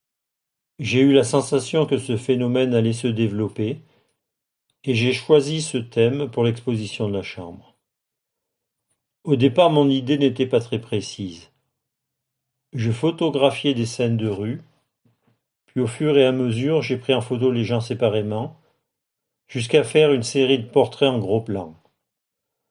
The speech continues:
J'ai essayé de capter la façon dont chaque personne s'est adaptée à cette contrainte,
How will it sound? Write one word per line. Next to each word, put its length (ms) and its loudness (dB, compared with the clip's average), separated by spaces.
J'ai 260 4
essayé 380 2
de 140 0
capter 480 0
la 120 0
façon 380 0
dont 180 0
chaque 280 -2
personne 720 0
s'est 280 -10
adaptée 400 2
à 60 0
cette 220 -8
contrainte, 680 -8